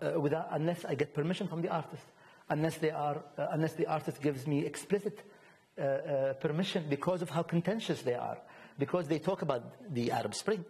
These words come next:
because they talk about L G B T rights, because they, they talk about women's rights, because they talk about certain individuals. And so i-, it really is, uh, a, a fascinating, uh, world, but it's a very,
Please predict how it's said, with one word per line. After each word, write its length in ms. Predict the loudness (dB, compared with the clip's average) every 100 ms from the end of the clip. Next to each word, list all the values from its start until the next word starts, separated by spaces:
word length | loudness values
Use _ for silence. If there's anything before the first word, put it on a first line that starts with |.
| -14 -20 -4
because 240 | 0 2 2
they 80 | 2
talk 180 | 0
about 140 | 0 0
L 60 | 0
G 140 | 2
B 80 | 2
T 120 | 2 0
rights, 300 | -2 -6 -16 -10 -4
because 220 | 0 2
they, 120 | 2
they 100 | 2
talk 180 | 2 2
about 240 | 0 0
women's 320 | 2 2 0 -2
rights, 300 | -6 -6 -2
because 220 | 0 2
they 80 | 2
talk 160 | 0
about 160 | 0 -2 -4 0
certain 280 | 0 2 2
individuals. 600 | 2 2 2 0 -2 -6 -16 -20 -20 -20 _ _ _ _
And 180 | 0 2
so 380 | 2 2 2 -2 -12 -2
i-, 20 |
it 320 | 0 0 0 2
really 300 | 2 4 2
is, 360 | 2 -2 -6
uh, 480 | -2 0 2 2 -2 -4 -16 -10 -6
a, 220 | -2 -2
a 40 |
fascinating, 920 | -2 -2 0 0 0 0 0 -2 0 -2
uh, 480 | 0 0 0 0
world, 480 | 0 2 2 0 -2
but 100 | -2
it's 140 | -2 -2
a 40 |
very, 460 | 0 2 2 0